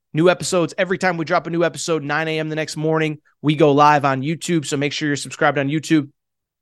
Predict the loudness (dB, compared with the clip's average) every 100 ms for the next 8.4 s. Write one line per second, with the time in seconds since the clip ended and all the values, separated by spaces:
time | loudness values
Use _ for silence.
0 | _ _ -4 -2 2 2 0 -4 -4 -4
1 | -6 -6 -6 -2 -2 0 2 4 2 0
2 | -4 -6 -4 0 2 0 0 4 6 4
3 | -4 -20 -20 -20 _ 2 4 6 6 6
4 | 4 4 4 2 2 2 2 2 0 -2
5 | 0 0 0 -2 -6 -6 -8 -4 -4 -2
6 | -6 -6 -2 2 2 2 0 -2 -4 -6
7 | -2 0 0 0 -4 -4 -2 -2 -4 -6
8 | -2 0 0 -2